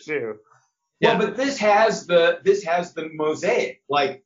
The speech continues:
Speaker 3: this
Speaker 2: Yeah.
Speaker 3: is you. Here you are doing a mosaic, being an insane bitch to me.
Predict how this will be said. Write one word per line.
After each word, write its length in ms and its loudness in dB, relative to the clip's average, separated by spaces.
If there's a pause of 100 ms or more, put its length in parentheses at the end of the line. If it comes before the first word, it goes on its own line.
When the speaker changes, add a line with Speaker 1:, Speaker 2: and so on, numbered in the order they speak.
(120)
Speaker 3:
this 260 4
Speaker 2:
Yeah. 60 -2
Speaker 3:
is 120 -6
you. 520 2
Here 260 4
you 140 4
are 280 6
doing 300 -2
a 60 -6
mosaic, 720 0
being 240 -2
an 100 -2
insane 680 0
bitch 380 0
to 100 -4
me. 320 -4